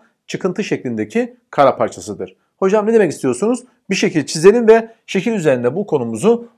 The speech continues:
daha iyi anlatmaya çalışalım. Ben şöyle bir kutucuk çiziyorum sevgili arkadaşlar. Kutucuğumu çizdim. Şu şekilde aldım. Buraya deniz diyorum.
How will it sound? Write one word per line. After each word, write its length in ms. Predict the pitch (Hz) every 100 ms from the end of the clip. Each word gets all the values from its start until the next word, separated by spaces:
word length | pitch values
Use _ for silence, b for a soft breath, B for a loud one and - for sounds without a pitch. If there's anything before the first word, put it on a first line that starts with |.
| _
daha 180 | 175 165
iyi 120 | 175
anlatmaya 320 | 160 147 175 180
çalışalım. 500 | 151 131 123 95 - _ _ _ _ -
Ben 140 | 226
şöyle 280 | 196 202 202
bir 80 | 214
kutucuk 360 | 180 196 202
çiziyorum 400 | - 151 131 113
sevgili 280 | 110 107 101
arkadaşlar. 600 | 101 113 104 101 180 196 - _ _ _ _ _ _
Kutucuğumu 540 | 156 160 139 131 110
çizdim. 520 | 120 165 165 180 185 - _ _ _ _ _
Şu 180 | - -
şekilde 440 | 151 - 107 104
aldım. 640 | 117 139 151 151 180 175 _ _ _ _ -
Buraya 500 | 147 147 123 95 95
deniz 320 | 113 135 143
diyorum. 440 | 165 170 180 180